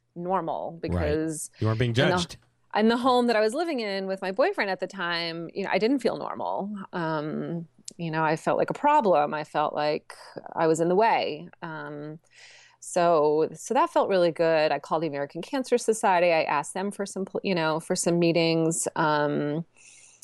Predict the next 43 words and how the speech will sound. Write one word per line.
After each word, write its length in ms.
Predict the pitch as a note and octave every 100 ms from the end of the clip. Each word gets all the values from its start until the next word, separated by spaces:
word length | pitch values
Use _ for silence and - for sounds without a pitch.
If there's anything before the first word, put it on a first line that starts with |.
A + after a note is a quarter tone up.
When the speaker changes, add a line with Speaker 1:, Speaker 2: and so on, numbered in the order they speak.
| -
Speaker 1:
I 120 | - F#3
went 220 | F3+ F3+
to 80 | F#3+
this 160 | F3
place 580 | - E3 D#3+ E3 - -
in 180 | - F3
Ocean 300 | - F#3 G3
Grove, 240 | F#3+ F#3 F3+
New 140 | F#3
Jersey, 360 | E3+ E3+ E3 F3
called 300 | - E3+ D#3+
Mary's 320 | E3 D#3 E3
Place 340 | - D#3 D#3
by 160 | - D#3
the 80 | D3+
Sea, 460 | - F#3+ E3+ D3+
which 240 | E3+ E3 -
was 640 | D3+ D3 D3+ D#3+ - - -
fantastic. 920 | - F3+ E3+ F3 D3 - - G2+ - -
It's 240 | - -
a 80 | E3
home 500 | D#3+ F3 E3+ E3+ E3+
for 580 | E3+ E3+ D#3+ D#3+ D#3 D#3+ - - - -
women 380 | F#3+ F3+ F3 F3
going 240 | E3+ E3
through 160 | E3+ F3
any 180 | F#3+ F#3+
kind 280 | G3 G3+
of 100 | G3
cancer, 560 | - F#3 D3+ - C#3+ D3
where 100 | E3
you 160 | E3 E3
can 180 | E3+ D#3+
go 300 | D#3+ D#3 D#3
and 140 | D#3+
stay 320 | - - F3+
there 400 | F3+ D#3+ D3+ D#3+
for 180 | D#3+ F3
two 220 | D#3 - F3+
nights, 420 | E3 D#3 E3 -
and 100 | D3+
they 100 | D3+
offer 640 | D#3 D3 E3+ D#3+ E3 E3